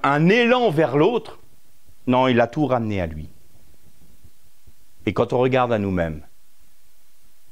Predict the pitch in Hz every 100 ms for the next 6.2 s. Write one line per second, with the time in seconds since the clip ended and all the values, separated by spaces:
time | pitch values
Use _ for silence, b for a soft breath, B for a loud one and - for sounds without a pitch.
0 | - - - - 104 104 107 - 127 123
1 | 101 90 85 - - - - - - -
2 | - - - - - - B B 131 131
3 | 135 135 135 147 156 110 98 92 - -
4 | - - - - - - - - - B
5 | B 147 127 123 - 139 101 104 104 87
6 | 87